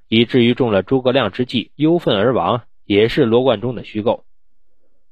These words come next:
周瑜确实提出要攻取西川，但并非想以夺取西川之名夺荆州之实，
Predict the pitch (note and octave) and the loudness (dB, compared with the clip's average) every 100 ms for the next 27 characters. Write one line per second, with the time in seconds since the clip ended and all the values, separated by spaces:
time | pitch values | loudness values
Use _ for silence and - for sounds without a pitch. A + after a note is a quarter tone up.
0 | - - A#3+ E3 D#3+ G3+ - - C4 C3 | -6 0 2 2 2 0 -8 -2 0 2
1 | B2+ F3 - G2+ G2+ - G#2+ F2+ B2 B2 | 0 -2 -2 -2 -2 0 0 -2 -4 -8
2 | F#2+ - A#2 - F#2 - - - - G2 | -10 -8 -4 -4 -6 -8 -20 -8 -2 -2
3 | G2 A#2+ G2+ B2 A#2+ G2+ G#2+ F2 E2 A2+ | 0 -2 0 0 0 0 0 -2 -4 -2
4 | B2+ G2 E2 E3 E3 E3 D#3+ D#3 G2+ A2 | -2 -4 -6 -4 -2 -2 -2 -4 -4 -6
5 | - - G2+ A#2 B2 - G#3 F#3 F3 E3 | -10 -4 0 0 0 -6 -4 -2 -2 -2
6 | F3 G2 F#2 | -6 -6 -8